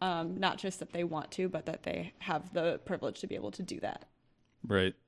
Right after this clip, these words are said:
Speaker 2: Something else along those same lines that I wanted to get into, um, is we have, there is so much focus on the midterm, uh, congressional and Senate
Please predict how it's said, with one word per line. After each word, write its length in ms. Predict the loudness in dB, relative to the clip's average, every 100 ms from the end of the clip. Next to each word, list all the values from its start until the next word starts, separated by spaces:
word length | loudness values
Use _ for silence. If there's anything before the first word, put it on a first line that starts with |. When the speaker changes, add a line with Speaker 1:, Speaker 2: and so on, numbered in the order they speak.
| _ -4
Speaker 2:
Something 360 | 4 6 8 8
else 220 | 8 8
along 220 | 8 8
those 160 | 4 4
same 220 | 4 4
lines 480 | 4 4 2 -2 -4
that 180 | 4 8
I 60 | 8
wanted 240 | 8 6
to 80 | 4
get 120 | 4
into, 500 | 4 4 6 4 4 -2 -6 -2
um, 400 | 0 0 -4 -8 -16 -10
is 160 | 0 6
we 80 | 8
have, 300 | 10 8 6 0
there 220 | 8 8
is 140 | 8
so 180 | 6 4
much 240 | 6 2 2
focus 540 | 2 2 0 -2 -8 _ _ _ _ _
on 420 | 2 4 4 2
the 80 | 2
midterm, 640 | 2 2 2 2 2 -2 -6 _ _
uh, 200 | -2 -2 0
congressional 480 | 2 2 2 0 -2
and 100 | 0
Senate 380 | 0 0 -2